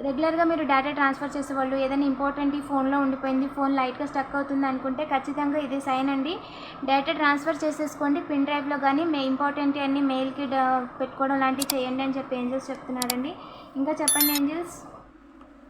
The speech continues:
మీ చుట్టూ ఉన్న వాళ్ళలో కొంతమంది మీతో డేట్ చేద్దామని అనుకుంటున్నారంట.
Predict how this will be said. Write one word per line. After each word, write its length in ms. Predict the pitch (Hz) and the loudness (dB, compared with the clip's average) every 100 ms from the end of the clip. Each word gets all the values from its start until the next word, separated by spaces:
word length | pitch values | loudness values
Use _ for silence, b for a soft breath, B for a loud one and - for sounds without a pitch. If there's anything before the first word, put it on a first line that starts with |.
| - - | -20 -4
మీ 140 | 285 294 | -2 -2
చుట్టూ 180 | 294 330 | -4 0
ఉన్న 120 | 330 | 2
వాళ్ళలో 320 | 311 311 320 | 2 2 0
కొంతమంది 460 | 320 294 294 285 294 | 0 0 2 2 2
మీతో 240 | 294 285 | 0 -2
డేట్ 320 | 269 269 269 | -2 -2 -2
చేద్దామని 500 | 302 262 294 285 294 | -4 0 0 0 0
అనుకుంటున్నారంట. 760 | 285 262 262 269 277 269 254 | 0 -2 -2 2 2 2 -2